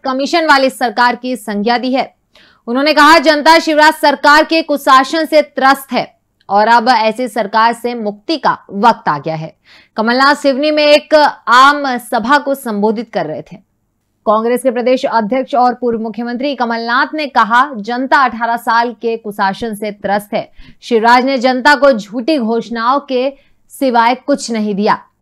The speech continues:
उन्होंने कहा कि आप लोगों ने मेरा कोई भी लाभ नहीं उठाया गया। इस बार आप कांग्रेस को जिताएं और जनता के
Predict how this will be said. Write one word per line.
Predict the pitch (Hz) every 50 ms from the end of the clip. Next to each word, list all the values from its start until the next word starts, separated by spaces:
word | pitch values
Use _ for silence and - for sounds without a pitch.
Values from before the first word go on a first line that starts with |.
| _ _ -
उन्होंने | 240 262 285 294 302
कहा | 262 302 294 320 330
कि | 311 269 339
आप | 330 311 320 277 277
लोगों | 294 285 277 269 285 269 339 339
ने | 349 339
मेरा | 320 294 285 285 302
कोई | 294 294 277 269 277 269
भी | 277 294
लाभ | 269 254 240 233 240 254 240 247
नहीं | 262 262 240 226 226 226 247 285 285
उठाया | 262 202 196 196 175 170 175
गया। | 175 170 180 156 - _ _ _ _ _ _ _ _ _ _
इस | - 240 226
बार | 247 285 302 302
आप | 302 285 285 285 302 294 - - 320 330 302 302 _ _ _ _
कांग्रेस | - 262 254 262 262 285 294 320 302 311
को | - - 233 208
जिताएं | 190 214 208 214 202 202 214 254 233
और | - 220 208 208 202
जनता | 190 196 214 196 202 208 214 247 254
के | 254 - 214